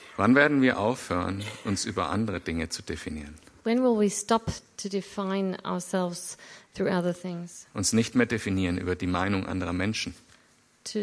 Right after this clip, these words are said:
Speaker 2: not define ourselves, um, according to the opinion of others.
Speaker 1: Wann werden wir aufhören, die Lügen des Teufels über uns zu glauben?
Speaker 2: When will we stop, uh, to believe the li-, the lies of the devil about us?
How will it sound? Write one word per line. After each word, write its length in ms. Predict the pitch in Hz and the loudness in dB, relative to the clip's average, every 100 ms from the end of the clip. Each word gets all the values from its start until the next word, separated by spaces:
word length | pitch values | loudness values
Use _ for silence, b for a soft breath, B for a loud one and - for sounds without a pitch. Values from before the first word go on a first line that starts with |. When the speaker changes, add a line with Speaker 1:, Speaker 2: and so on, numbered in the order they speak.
| 202 | -2
Speaker 2:
not 360 | 214 214 214 | 0 2 2
define 400 | 208 - 233 262 247 | -2 0 2 4 2
ourselves, 680 | 208 - 190 185 180 - - | 0 -4 -6 -6 -8 -14 -10
um, 360 | 196 185 180 190 | -6 -4 -4 -4
according 460 | 202 - 196 196 | -8 -4 0 0
to 120 | 190 185 | -2 -4
the 120 | 185 | -4
opinion 460 | - - 214 196 | -2 0 4 4
of 160 | 185 - | 0 -2
others. 480 | - 180 175 - - _ - | -4 -2 -4 -8 -14 _ -6
Speaker 1:
Wann 140 | 104 113 | 0 4
werden 200 | 127 135 | 6 6
wir 180 | 110 | 2
aufhören, 500 | 110 131 - 92 92 | -2 -4 -2 0 0
die 80 | 92 | -2
Lügen 340 | 92 104 110 98 | -2 -4 -2 -4
des 160 | 90 | -4
Teufels 440 | - 95 - 95 - | -4 -4 -4 -6 -6
über 200 | 92 90 | -8 -6
uns 240 | 87 - | -4 -4
zu 100 | - | -6
glauben? 400 | - 90 - - 240 | -6 -6 -6 -10 -10
Speaker 2:
When 340 | 226 214 220 | -2 2 4
will 160 | 233 214 | 4 4
we 120 | 202 | 2
stop, 420 | - 220 220 - - | 2 0 0 -4 -2
uh, 320 | 214 202 190 190 - | 2 2 2 0 -2
to 80 | 202 | 0
believe 600 | 190 185 202 208 185 - B B _ | 0 2 2 2 0 -8 B B _
the 80 | 185 | -4
li-, 360 | 185 180 - 190 | -2 -4 -6 -2
the 60 | |
lies 300 | 190 190 202 | 4 6 8
of 100 | 190 - | 6 4
the 100 | 175 | 2
devil 520 | - 185 202 180 170 | 6 4 4 0 0
about 360 | 175 170 170 165 | 0 0 0 0
us? 240 | 165 - | -4 -12